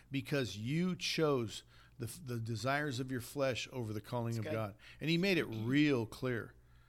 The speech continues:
Speaker 1: that nothing has overcome you. You have given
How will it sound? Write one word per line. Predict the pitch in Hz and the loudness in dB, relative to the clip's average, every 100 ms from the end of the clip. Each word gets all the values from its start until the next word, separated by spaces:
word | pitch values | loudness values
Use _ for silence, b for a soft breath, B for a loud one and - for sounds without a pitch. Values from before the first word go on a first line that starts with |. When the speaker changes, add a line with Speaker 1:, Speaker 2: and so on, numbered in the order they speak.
| b b b - | b b b -8
Speaker 1:
that | 120 107 | -8 -6
nothing | 127 139 185 196 156 | -2 0 0 0 -2
has | 117 | -2
overcome | 156 143 123 - 139 143 117 | -2 -2 -4 -6 -4 -2 -4
you. | 80 82 - b b | -6 -12 -16 b b
You | 131 151 | -2 0
have | 147 117 | 2 -2
given | 120 110 | -4 -6